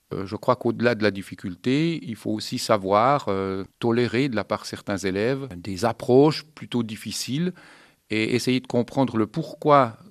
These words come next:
euh, de la difficulté dans laquelle se trouve un élève ou du peu d'intérêt qu'il a dans certaines matières. Et si on comprend ça, euh, le pédagogue ou l'enseignant travaille plutôt sur le long terme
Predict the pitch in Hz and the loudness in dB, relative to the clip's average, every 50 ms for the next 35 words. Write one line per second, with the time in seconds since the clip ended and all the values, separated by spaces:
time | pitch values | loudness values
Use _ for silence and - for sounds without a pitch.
0 | - 104 104 98 95 92 90 95 95 98 98 92 90 104 101 101 101 98 98 107 | -12 -10 -8 -8 -8 -8 -8 -8 -8 -8 -10 -8 -6 -4 -2 0 -2 -2 -4 -10
1 | 101 - 110 - - 110 101 - 120 110 98 104 101 98 95 - 110 101 - - | -12 -12 -12 -10 -10 -12 -6 -6 -6 -4 -4 -4 -4 -4 -4 -6 -8 -10 -8 -10
2 | 104 - - - 101 98 95 95 95 90 95 107 123 143 147 135 123 113 104 92 | -14 -10 -8 -4 -4 -2 -2 -2 -2 -2 0 0 0 0 -2 -2 -4 -6 -8 -8
3 | 87 101 92 - - 120 113 117 113 - - 113 98 113 127 120 - - 101 92 | -10 -12 -12 -6 -4 -2 -2 -2 -4 -4 -4 -6 -4 -4 -6 -6 -6 -10 -6 -2
4 | 104 117 120 113 104 98 98 95 95 95 95 92 - 107 - - 107 107 107 113 | 0 0 0 -2 -2 -4 -4 -4 -4 -6 -6 -8 -10 -12 -8 -4 -2 -2 0 -2
5 | 117 117 - - 101 101 104 - - _ - _ _ - _ - - - - - | -2 -4 -6 -10 -12 -12 -12 -16 -20 _ -20 _ _ -20 _ -20 -20 -20 -20 -20
6 | _ _ _ - 101 92 - - 131 127 123 - 127 117 - - - 113 107 - | _ _ _ -10 -10 -8 -6 -4 -4 -4 -2 -2 -4 -4 -4 -4 -4 -4 -4 -4
7 | - - 120 127 147 160 160 - - - - - - - _ _ _ - 87 - | 0 4 6 6 6 4 2 -4 -14 -20 -20 -20 -20 -20 _ _ _ -14 -12 -10
8 | 92 92 92 92 90 87 87 90 92 92 - 104 104 101 123 131 127 147 147 120 | -8 -8 -8 -8 -8 -8 -6 -6 -8 -6 -6 -6 -2 0 0 0 0 -2 -2 0
9 | 117 107 107 101 - - 117 98 104 107 117 131 139 147 151 - - - - 117 | -2 -2 -2 -4 -6 -6 -6 -4 -2 -2 -2 0 0 -2 -2 -4 -8 -4 -2 2
10 | 113 113 110 110 104 - - 143 147 - - 151 143 131 123 110 101 - - 120 | 2 2 2 0 -2 -4 -4 -4 -4 0 2 2 4 4 2 -2 -4 -4 -4 0
11 | 117 113 107 110 110 110 - - 123 131 147 139 156 160 165 160 | 2 2 2 2 0 -2 0 2 2 2 2 2 2 0 0 0